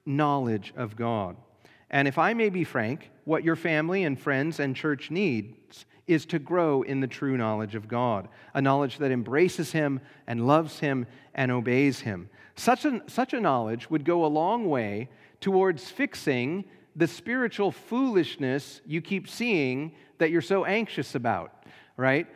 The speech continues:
Uh, and it would go a long way to, towards curing the disease that's leading to those symptoms. The disease is ignorance of God, and a true, loving, vital, loving knowledge of Him is the cure. So by way of application,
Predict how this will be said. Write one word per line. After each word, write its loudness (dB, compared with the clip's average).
Uh, 4
and 0
it 4
would 4
go 4
a 4
long 2
way 4
to, 2
towards 0
curing 2
the 2
disease 2
that's 0
leading 2
to -4
those 2
symptoms. -6
The 0
disease 0
is 0
ignorance 0
of -6
God, -2
and 0
a 0
true, -2
loving, 2
vital, 4
loving 2
knowledge 2
of -8
Him -2
is -6
the -12
cure. -4
So -6
by 4
way 4
of 0
application, 0